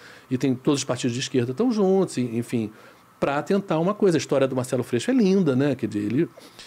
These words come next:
como professor de história, como as coisas que ele viveu, a C P I da milícia, ele representa uma coisa de uma legalidade, quer dizer, você fazer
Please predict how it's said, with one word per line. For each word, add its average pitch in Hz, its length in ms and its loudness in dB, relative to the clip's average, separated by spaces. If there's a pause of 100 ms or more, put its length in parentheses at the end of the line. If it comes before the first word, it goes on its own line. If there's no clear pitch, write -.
(240)
como 120 160 -2
professor 127 580 0
de 113 60 -6
história, 135 520 0
como 110 360 -4 (120)
as - 120 -10
coisas 113 200 0
que - 80 -6
ele 120 120 2
viveu, 123 480 2
a 110 60 -2
C - 140 -4
P 123 120 -2
I 123 60 2
da 120 100 0
milícia, 127 680 2 (320)
ele 139 120 0
representa 151 440 0
uma 180 120 0
coisa 185 320 2
de 180 100 -2
uma 208 320 2 (640)
legalidade, 143 1080 0
quer - 100 -4
dizer, 107 100 2
você 123 160 -4
fazer 139 500 2